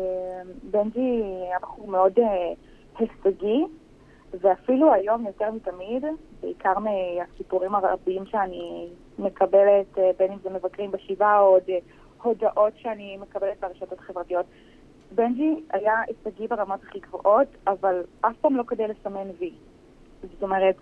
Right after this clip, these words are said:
ההישגיות שלו באמת נבעה מהרצון, אה, לעשות את הדבר הכי טוב כדי שהדבר הכי טוב יצא לפועל.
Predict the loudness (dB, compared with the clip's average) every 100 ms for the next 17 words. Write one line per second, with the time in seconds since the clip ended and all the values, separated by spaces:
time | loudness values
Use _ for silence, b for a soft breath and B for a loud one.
0 | 0 0 0 -6 0 4 6 6 4 -2
1 | -4 -4 0 0 0 -4 -8 -4 0 0
2 | 0 -8 -20 _ _ -6 -2 -2 -2 -4
3 | -4 -6 -2 0 0 -2 -6 -4 -4 -6
4 | -10 -6 -4 -2 -2 -4 -8 -8 -6 -6
5 | -6 -2 -2 -2